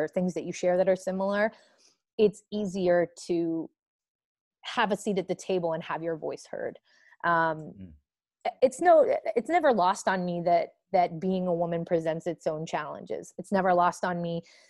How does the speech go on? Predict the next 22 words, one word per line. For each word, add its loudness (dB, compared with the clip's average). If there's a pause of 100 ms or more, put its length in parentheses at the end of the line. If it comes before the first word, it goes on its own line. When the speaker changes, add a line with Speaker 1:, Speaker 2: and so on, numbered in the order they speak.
Speaker 1:
that, 2
um, -4 (120)
being -2 (240)
a 6
young 0
woman 0
of -4
color 2
impacts -2
the -2
way 2
people -8
might -8
perceive -6
me. -14
I -14
mean, -8
both 2
my -2
parents -6
were -8
immigrants, -2